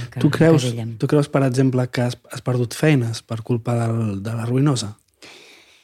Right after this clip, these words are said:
Speaker 1: Mira, això és una cosa que em, no ho sé, jo. Jo, o sigui, la, la pregunta hauria d'estar dirigida als directors de
Speaker 2: Ja.
Speaker 1: càsting.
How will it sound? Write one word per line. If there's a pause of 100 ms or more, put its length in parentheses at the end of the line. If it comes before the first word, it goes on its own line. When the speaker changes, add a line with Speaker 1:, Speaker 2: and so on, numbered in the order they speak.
(420)
Speaker 1:
Mira,
això
és
una
cosa
que
em, (240)
no
ho
sé, (220)
jo. (360)
Jo, (260)
o
sigui,
la,
la
pregunta (100)
hauria
d'estar
dirigida
als
directors
de
Speaker 2:
Ja.
Speaker 1:
càsting.